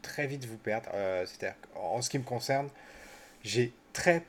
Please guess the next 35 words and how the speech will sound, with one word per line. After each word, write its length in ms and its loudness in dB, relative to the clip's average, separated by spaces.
peu 220 2
de 140 -2
souvenirs 480 0
des 100 -4
deux 160 2
premières 380 2
saisons, 440 2
tellement 440 12
il 120 6
se 140 0
passe 300 2
de 140 0
choses, 340 -2
tellement 400 6
il 80 4
y 60 6
a 40 2
de 120 0
rebondissements, 1040 2
de, 180 2
de, 440 -4
d'imbroglio 920 6
scénaristique. 1000 2
Quand 120 0
j'essaie 360 2
de 100 -4
me, 420 2
m'en, 400 0
me 140 -4
les 140 2
remémorer, 640 2
c'est 260 -4
très 200 -2
difficile. 500 -4
Alors, 200 2